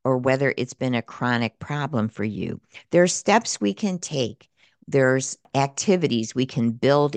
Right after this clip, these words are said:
into our way of doing life that takes us forward and where we don't wait for other people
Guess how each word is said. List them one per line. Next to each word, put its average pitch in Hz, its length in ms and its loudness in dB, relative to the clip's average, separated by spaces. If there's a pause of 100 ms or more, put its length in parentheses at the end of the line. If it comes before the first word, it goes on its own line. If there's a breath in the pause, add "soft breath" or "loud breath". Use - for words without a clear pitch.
into 135 480 -2
our 113 160 0
way 120 240 0
of 113 160 -4
doing 110 400 -2
life 104 420 -6 (380)
that 139 180 2
takes - 380 -2
us 165 340 2
forward 180 640 2 (420 loud breath)
and 135 180 2
where 131 120 4
we 135 200 2
don't 131 320 0 (140)
wait 139 320 0
for - 280 -2
other 117 220 0
people 196 600 0